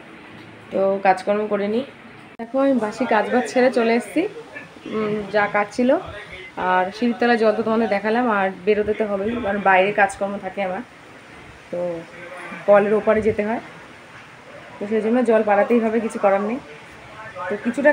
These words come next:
কাজ করে এসেছি, এবার হচ্ছে রান্না বসাবো। আর তার আগে আজকে যেহেতু ঘুম থেকে দেরি করে উঠেছি, আজকে ছাতু খাবো দুজনে মিলে, ঠিক আছে? ছাতুটা বানাতে হবে। আর এতক্ষণ মানে ঝড় হাওয়াটা বন্ধ ছিল, আবার হাওয়া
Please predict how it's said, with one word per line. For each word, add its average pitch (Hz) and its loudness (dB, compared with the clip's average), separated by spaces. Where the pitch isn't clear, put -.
কাজ 262 8
করে 254 4
এসেছি, 269 -2
এবার 240 4
হচ্ছে 233 -2
রান্না 214 2
বসাবো। 247 -2
আর 220 -4
তার 196 4
আগে 214 -2
আজকে 208 -4
যেহেতু 233 2
ঘুম 247 4
থেকে 254 0
দেরি 226 2
করে 247 0
উঠেছি, 240 -2
আজকে 240 -4
ছাতু 208 0
খাবো 208 -4
দুজনে 208 -2
মিলে, 285 0
ঠিক - -4
আছে? 185 -4
ছাতুটা 208 -4
বানাতে 196 -2
হবে। 220 0
আর 196 4
এতক্ষণ 277 2
মানে 220 4
ঝড় 214 6
হাওয়াটা 247 8
বন্ধ 262 8
ছিল, 311 4
আবার 294 8
হাওয়া 233 10